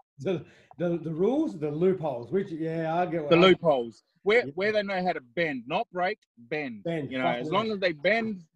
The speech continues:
Speaker 2: <laughs>
Speaker 1: Hundred percent. Yeah, I actually, we, we,
Speaker 2: You,
Speaker 1: I,
Speaker 2: you're
Speaker 1: I
Speaker 2: fine.
Speaker 1: use the same, I use the same accountant. We use the same accountant as, um, a few of the athletes that you work with, um,
Speaker 2: Yep.
Speaker 1: localized out in Penrith, and he's, he's actually a business partner of mine, and he's,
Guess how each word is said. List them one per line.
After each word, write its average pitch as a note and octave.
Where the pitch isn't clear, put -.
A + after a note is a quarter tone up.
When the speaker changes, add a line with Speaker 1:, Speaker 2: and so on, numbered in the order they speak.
Speaker 2:
<laughs> G3+
Speaker 1:
Hundred F3+
percent. D3
Yeah, F#3
I A3+
actually, C4
we, A3
we, G3+
Speaker 2:
You, F3
Speaker 1:
I, -
Speaker 2:
you're A#3+
Speaker 1:
I -
Speaker 2:
fine. E3
Speaker 1:
use -
the G#3
same, F3
I F#3
use G#3+
the F#3+
same G3
accountant. F3+
We G3+
use G3
the D#3
same F3
accountant E3+
as, C#3+
um, C3
a C#3
few F3
of F3+
the D#3
athletes D3+
that B2
you C3+
work C3+
with, B2+
um, B2+
Speaker 2:
Yep. D3
Speaker 1:
localized C#3+
out C3
in C3
Penrith, C3+
and C3+
he's, D#3+
he's E3+
actually D#3
a -
business D3+
partner B2+
of A#2+
mine, B2
and A#2
he's, B2